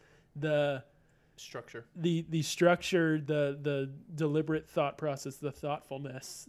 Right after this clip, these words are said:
Speaker 1: the that Stefanski and Barry seem to have in conjunction with each other is probably exactly what you need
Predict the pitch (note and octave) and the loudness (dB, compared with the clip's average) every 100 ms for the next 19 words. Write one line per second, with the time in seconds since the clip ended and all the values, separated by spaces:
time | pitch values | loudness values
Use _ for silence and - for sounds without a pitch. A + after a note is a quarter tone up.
0 | E3 D#3 D3+ C3+ C3 B2+ _ _ E3+ D#3 | -12 -2 0 0 -2 -6 _ _ -10 -4
1 | C#3 C3 _ - - D3+ D3+ C#3+ - D3+ | -4 -4 _ -12 -4 -4 -2 -6 -6 -6
2 | C#3 C3+ C#3 C#3 C3+ B2+ - - - C#3+ | -6 -4 -2 -2 -2 -4 -10 -12 -6 -4
3 | C#3 C3 C3 B2+ - - F#3 D3+ D3 C#3 | -6 -8 -10 -10 -14 -16 -8 -8 -6 -8
4 | C#3 C3+ C3+ C3 B2+ C3+ C3 B2 B2+ D#3+ | -6 -8 -10 -10 -10 -6 -6 -6 -8 -8
5 | C#3+ - - _ _ _ - G3 G3 F3 | -6 -8 -18 _ _ _ 6 8 8 4
6 | D#3+ F3 D#3+ C3+ D3+ D3+ D3 C#3 C3+ C3+ | 2 2 -4 0 2 2 0 -4 -4 -8
7 | C3 C3 B2+ | -10 -8 -10